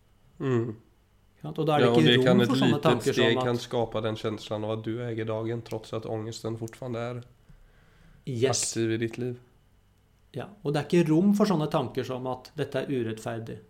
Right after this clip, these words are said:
Speaker 2: Ikke sant? Hvorfor skjedde dette? Altså, tidligere så hadde jeg ikke sånne problemer, da kunne jeg bare sånn og sånn. Eller du ser på vennene dine, altså, hvorfor er det jeg som har dette? Altså, du har ikke råd til å tenke sånne tanker.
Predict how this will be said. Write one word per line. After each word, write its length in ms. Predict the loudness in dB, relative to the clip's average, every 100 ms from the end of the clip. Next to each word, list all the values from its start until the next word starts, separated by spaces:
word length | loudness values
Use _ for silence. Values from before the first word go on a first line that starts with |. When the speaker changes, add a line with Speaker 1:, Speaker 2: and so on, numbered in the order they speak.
| _ _ _ _ _ _ _ _
Speaker 2:
Ikke 160 | -16 -10
sant? 160 | -8 -2
Hvorfor 260 | -2 0 -4 -4
skjedde 220 | -4 -6
dette? 300 | -8 -10 -14 -16 _ _ _ _ _ _ _
Altså, 220 | -10 -8 -2
tidligere 380 | 0 0 -2
så 80 | -2
hadde 220 | -2 -2 -4
jeg 80 |
ikke 100 | -4
sånne 240 | -4 -4 -2
problemer, 400 | -2 -2 -4 -6
da 60 | -2
kunne 300 | -2 -2 -6
jeg 100 | -4
bare 240 | -4 -6
sånn 220 | -8 -10
og 60 | -12
sånn. 160 | -12 -14 -14 -10
Eller 240 | -6 -4 -4
du 80 | -4
ser 140 | -2 -2
på 80 | 0
vennene 320 | 0 -2 -4
dine, 180 | -6 -6
altså, 300 | -6 -6 -6
hvorfor 160 | 0 0
er 80 | 2
det 60 |
jeg 160 | 0 -2
som 140 | -6 -8
har 20 |
dette? 180 | -8 -10 -12
Altså, 160 | -8 -6
du 60 |
har 80 | -6
ikke 320 | -4 -4 -2
råd 380 | 0 0 -2 -4
til 80 | -8
å 80 | -6 -4
tenke 240 | -4 -4
sånne 220 | -6 -6 -8
tanker. 320 | -10 -12